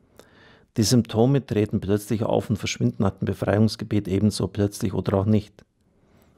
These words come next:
Medikamente wirken nicht. Dazu kommen seltsame, mitunter groteske Effekte,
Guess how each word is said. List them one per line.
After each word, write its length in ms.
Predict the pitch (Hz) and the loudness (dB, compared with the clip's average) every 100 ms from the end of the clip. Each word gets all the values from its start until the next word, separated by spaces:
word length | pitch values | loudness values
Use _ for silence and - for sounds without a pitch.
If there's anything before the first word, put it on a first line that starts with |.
| _ - | _ -2
Medikamente 800 | 101 101 101 98 107 120 110 98 | 0 0 0 2 2 2 -2 -2
wirken 320 | 113 - 87 | -2 -2 -4
nicht. 400 | 82 - _ - _ _ _ _ _ _ _ _ _ _ - | -4 -8 _ -20 _ _ _ _ _ _ _ _ _ _ -6
Dazu 340 | 104 - 131 | -4 -2 -2
kommen 300 | 123 123 117 | 2 4 4
seltsame, 720 | 110 117 113 - 117 117 127 - | 4 2 0 0 -2 0 0 -4
mitunter 420 | 107 - 117 117 | -6 -2 -2 -2
groteske 580 | 110 98 95 104 110 - | -4 -4 -2 -2 -2 -2
Effekte, 600 | 98 - 101 104 - 123 | -4 -2 -4 -4 -4 -4